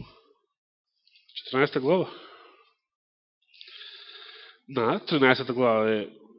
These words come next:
Марковата верзија на Христовиот пророчки говор. А четиринаесета зборува за празникот и последната вечера.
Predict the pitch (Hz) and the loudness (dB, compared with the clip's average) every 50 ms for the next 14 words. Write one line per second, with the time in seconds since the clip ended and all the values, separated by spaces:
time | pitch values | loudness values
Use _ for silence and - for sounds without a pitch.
0 | _ _ - - - 135 135 131 135 - - 135 123 117 - 120 107 113 113 110 | _ _ -20 -18 -6 4 6 6 6 6 2 0 0 0 0 -4 -4 -2 -2 -4
1 | 104 107 107 107 113 107 95 - - 110 - - 120 110 104 107 101 - - - | -4 -6 -8 -8 -8 -10 -10 -10 -12 -12 -12 -12 -10 -10 -10 -12 -14 -16 -14 -12
2 | 113 110 110 - - - 139 135 143 147 156 180 214 214 - - - - - _ | -12 -12 -10 -10 -12 -12 -12 -14 -12 -10 -10 -10 -10 -12 -12 -14 -16 -18 -20 _
3 | _ _ _ _ _ _ _ _ _ _ _ _ _ 1077 _ _ _ _ _ _ | _ _ _ _ _ _ _ _ _ _ _ _ _ _ _ _ _ _ _ _
4 | _ _ _ _ _ _ _ _ _ _ _ _ _ _ _ _ _ _ _ _ | _ _ _ _ _ _ _ _ _ _ _ _ _ _ _ _ _ _ _ _
5 | _ _ _ _ _ _ - 170 190 202 196 - - - - - - - 202 - | _ _ _ _ _ _ 0 2 4 4 2 0 -8 -12 -14 -8 -4 -4 -2 0
6 | 165 143 123 117 123 131 135 127 - 156 - - 147 147 147 131 120 - - 131 | 0 -2 -2 -2 -2 -2 -2 -2 -4 -8 -6 -2 -2 -2 -2 -2 -6 -10 -12 -14
7 | 117 107 - 123 120 113 123 117 120 117 107 110 117 113 113 120 117 - - - | -14 -10 -8 -8 -6 -6 -6 -6 -6 -6 -6 -6 -6 -6 -6 -6 -8 -12 -16 -18
8 | - - - - - - - _ _ _ _ _ _ _ _ _ - - - - | -18 -20 -20 -20 -20 -20 -20 _ _ _ _ _ _ _ _ _ -20 -20 -18 -18
9 | - - - - - - _ - 120 120 113 110 117 135 139 - 180 190 - - | -18 -18 -18 -20 -20 -20 _ -8 -4 -4 -4 -4 -4 -8 -8 -4 -4 -6 -6 -6
10 | - - - - - 127 127 - - - - - 127 107 113 104 - 117 110 117 | -14 -14 -12 -10 -8 -10 -10 -8 -10 -10 -4 -4 -4 -4 -4 -8 -8 -8 -6 -6
11 | 107 - - 107 - - | -6 -6 -6 -10 -10 -16